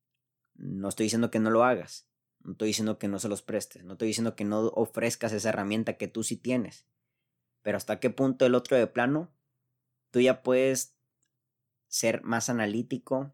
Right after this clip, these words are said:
persuasivo, darte cuenta que el otro lo único que va a hacer es seguir quitándote y no se va a hacer responsable?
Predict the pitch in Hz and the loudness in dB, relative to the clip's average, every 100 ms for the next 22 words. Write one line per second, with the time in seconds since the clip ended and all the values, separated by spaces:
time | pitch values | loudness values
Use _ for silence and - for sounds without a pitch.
0 | _ 104 98 92 - 127 139 147 - _ | _ -6 -4 -4 -2 2 2 2 -2 _
1 | _ _ _ - 101 123 - 117 113 - | _ _ _ -6 -4 -2 -2 -2 0 2
2 | 107 110 - 139 160 _ _ _ _ - | 4 4 2 -6 -8 _ _ _ _ -6
3 | 101 117 131 117 117 131 123 123 113 107 | -2 0 0 2 0 2 0 0 -2 -4
4 | 113 117 123 113 - _ _ _ _ _ | -4 0 0 -2 -8 _ _ _ _ _
5 | _ _ 104 113 135 123 131 123 - 117 | _ _ -4 0 2 2 2 -2 -2 -2
6 | 107 139 190 143 | 2 2 0 -6